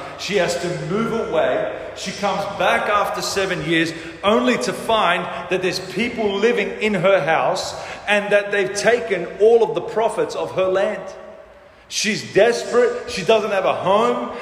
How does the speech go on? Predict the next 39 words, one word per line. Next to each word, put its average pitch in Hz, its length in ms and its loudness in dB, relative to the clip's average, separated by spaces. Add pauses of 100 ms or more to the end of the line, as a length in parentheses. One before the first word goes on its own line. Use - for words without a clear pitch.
(120)
She 202 160 -4
doesn't 214 260 4
have 202 160 4
anywhere 208 340 0
to 185 100 -4
live, 226 380 0
anywhere 214 440 0
to 185 80 -2
make 175 360 -4
money. 226 380 0 (200)
It's - 180 -4
just 190 220 -8
her 247 340 0
and 185 120 -2
her 202 100 0
son 233 560 -2
now. 233 280 0 (320)
What 247 160 6
are 254 100 2
they 226 200 0
going 214 320 0
to 180 120 -6
do? 240 580 -4
And 214 140 4
she 196 180 -2
decides, 202 600 2
"You 202 80 -6
know 247 140 2
what? 247 540 0
I'm 254 260 0
gonna 233 260 2
go 220 220 4
to 190 140 -6
the 175 80 -2
king. - 680 -6 (680)
I 247 180 2
have 202 220 0
no 269 120 6
other 262 680 0